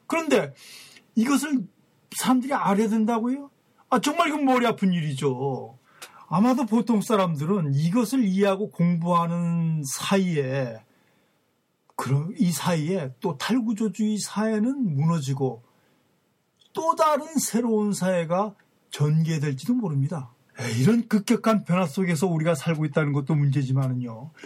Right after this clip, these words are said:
더 중요한 것은 이 후기구조주의, 탈구조주의 사회의 철학인 마를로 뽕띠나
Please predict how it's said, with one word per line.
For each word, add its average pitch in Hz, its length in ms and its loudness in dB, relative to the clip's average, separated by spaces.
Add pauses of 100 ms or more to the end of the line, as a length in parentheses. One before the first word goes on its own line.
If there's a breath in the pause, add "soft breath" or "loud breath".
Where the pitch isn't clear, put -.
(260 loud breath)
더 185 380 2
중요한 160 440 0
것은 131 400 -2 (300 soft breath)
이 233 240 4
후기구조주의, 156 1040 -2 (360 soft breath)
탈구조주의 226 1120 0
사회의 220 680 0 (100)
철학인 175 640 -2 (1080 soft breath)
마를로 170 420 0
뽕띠나 190 680 -2